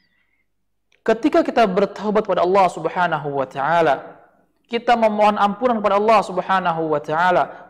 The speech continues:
beristighfar kepada Allah Subhanahu wa taala, maka apa? Allah Subhanahu wa taala, "Asa rabbukum ayyukaffira ankum." Niscaya Allah Subhanahu wa taala akan memaafkan,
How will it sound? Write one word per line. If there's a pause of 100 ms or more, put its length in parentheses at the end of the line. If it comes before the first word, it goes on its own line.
beristighfar
kepada
Allah
Subhanahu
wa
taala, (340)
maka
apa? (420)
Allah
Subhanahu
wa
taala,
"Asa
rabbukum
ayyukaffira
ankum." (880)
Niscaya
Allah
Subhanahu
wa
taala (480)
akan
memaafkan,